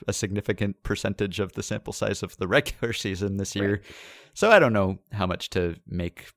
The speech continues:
Speaker 1: about that. You know, if I were writing a series preview, I would cite it too. But I'm just saying I, I don't know that it's, uh, definitely a decisive factor. But I think what you mentioned,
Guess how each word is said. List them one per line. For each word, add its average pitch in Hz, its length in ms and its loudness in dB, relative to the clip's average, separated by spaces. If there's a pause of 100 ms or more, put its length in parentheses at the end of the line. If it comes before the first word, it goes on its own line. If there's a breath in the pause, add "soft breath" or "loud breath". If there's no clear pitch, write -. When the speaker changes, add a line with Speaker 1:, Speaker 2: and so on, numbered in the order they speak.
Speaker 1:
about 87 400 0
that. 85 260 -2
You 98 60 0
know, 87 120 -2
if 87 120 -6
I 95 80 4
were 90 280 2 (120)
writing 95 340 2
a 95 60 0
series 104 320 0
preview, 120 460 0 (160)
I 160 120 6
would 160 180 0
cite 147 220 4
it 147 140 -4
too. - 200 0 (300)
But 92 260 0 (340 loud breath)
I'm 95 140 -2
just 87 240 -2
saying 87 280 0
I, 82 280 -4
I 85 100 -6
don't 82 380 -6
know 82 380 -2 (120)
that 85 180 -4
it's, - 320 -8
uh, 85 220 -4 (120)
definitely 92 540 -4 (140)
a 95 80 -6
decisive - 540 -6
factor. - 500 -4
But - 240 -4
I 90 80 -4
think 87 340 -2 (340 loud breath)
what 101 240 0
you 120 120 4
mentioned, 95 640 0